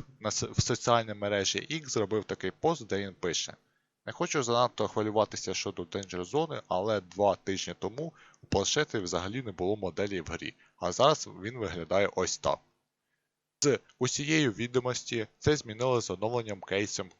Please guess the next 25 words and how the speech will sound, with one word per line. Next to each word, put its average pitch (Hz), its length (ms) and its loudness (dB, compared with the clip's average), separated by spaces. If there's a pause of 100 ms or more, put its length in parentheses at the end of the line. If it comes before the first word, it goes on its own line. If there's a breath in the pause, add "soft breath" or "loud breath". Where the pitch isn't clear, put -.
(100)
Kilowatt, 92 440 2 (240)
але 117 280 4
пізніше 107 640 -6 (220)
він 143 160 -4
повідомив: 95 640 0 (180)
«Модель 120 220 4
планшета 139 460 2
оновлена, 82 640 -2
і 107 120 -6
це 180 260 2
означає, 147 440 0
що - 180 -2
ми 101 120 -4
скоро 147 360 2
повернемо 101 760 0
наш 110 340 2
улюблений 95 520 -2
ігровий 82 480 -2
режим». 76 340 -2 (480)
Недавно 165 380 4
з'явилася 123 560 2
нова 107 300 4
карта 135 380 2
для 110 380 2 (380 loud breath)
напарників 80 720 0